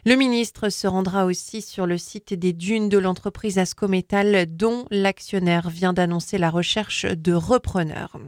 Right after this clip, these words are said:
Un exercice incendie grandeur nature va se dérouler ce matin sur le site de S I Group à Béthune,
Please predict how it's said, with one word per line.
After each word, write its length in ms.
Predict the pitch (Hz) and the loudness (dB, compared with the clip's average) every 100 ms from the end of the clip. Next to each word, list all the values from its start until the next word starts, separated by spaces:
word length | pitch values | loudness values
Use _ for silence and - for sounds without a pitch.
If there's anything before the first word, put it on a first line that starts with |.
| - _ _ _ _ _ _ - - - - - - - | -20 _ _ _ _ _ _ -20 -20 -20 -20 -18 -18 -4
Un 140 | - 294 | 4 6
exercice 640 | 294 254 254 - 269 - | 6 4 2 0 -8 -2
incendie 540 | 262 233 - 233 220 226 | -2 -2 -2 -2 -2 -2
grandeur 440 | 214 220 220 214 | 0 2 2 2
nature 520 | 220 220 - 233 208 | 0 -2 -4 -2 0
va 100 | 214 | 0
se 80 | 202 | 0
dérouler 380 | 214 202 220 220 | 0 2 2 2
ce 180 | - 240 | 0 0
matin 600 | 220 214 - 247 233 226 | 2 0 0 2 4 2
sur 220 | - 226 | 0 2
le 140 | 220 | 2
site 420 | 208 - 240 - | 0 -6 -12 -8
de 120 | 196 220 | 2 4
S 260 | 220 - | 4 0
I 60 | 214 | -6
Group 340 | 208 226 226 | -2 0 2
à 100 | 208 | 2
Béthune, 840 | 185 233 240 - 247 254 277 277 | 2 -2 -4 -4 0 2 4 4